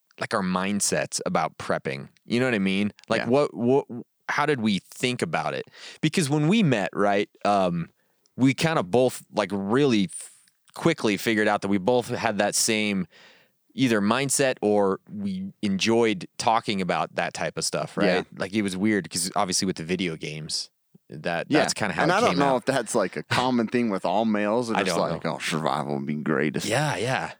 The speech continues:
Speaker 2: Or if we just happen to be on the same page.
Speaker 1: Yeah.
Speaker 2: But, yeah, games definitely got me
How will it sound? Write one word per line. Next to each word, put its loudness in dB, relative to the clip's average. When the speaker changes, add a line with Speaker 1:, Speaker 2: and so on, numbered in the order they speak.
Speaker 2:
Or 2
if -10
we -2
just -4
happen 0
to 0
be 0
on 0
the -2
same -2
page. -2
Speaker 1:
Yeah. 0
Speaker 2:
But, 0
yeah, 2
games 0
definitely 0
got -2
me 0